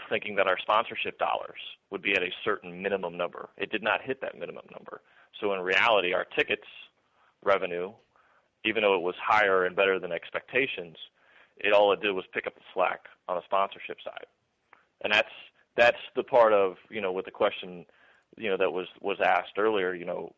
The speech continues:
about, you know, with the, the, the having the ownership dollars in place and a plan in place. We had a plan. We had a great plan. We s-,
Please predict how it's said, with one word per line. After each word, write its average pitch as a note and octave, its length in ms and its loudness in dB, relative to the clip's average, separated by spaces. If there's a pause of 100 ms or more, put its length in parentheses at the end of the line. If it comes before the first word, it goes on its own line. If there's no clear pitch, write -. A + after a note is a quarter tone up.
about, F2 360 0 (120)
you G#2 100 -16
know, F2 80 -8
with F2+ 200 -8
the, E2 220 -6 (160)
the, E2 320 -12 (100)
the - 60 -10
having G2 280 -2
the F2 120 -10
ownership F#2+ 500 -4 (420)
dollars F#2+ 440 2
in F2+ 120 -10
place F#2+ 400 0
and F2 120 -10
a F2 40 -10
plan G2 380 -2
in G2 80 -6
place. G2+ 340 0
We A#2+ 120 -4
had A2+ 180 6
a A2 40 0
plan. E2 280 -8
We F2 80 -6
had F2+ 60 -6
a F#2 40 -12
great G2+ 280 -4
plan. E2 220 -8 (600)
We A#2 120 -6
s-, A#2 40 -6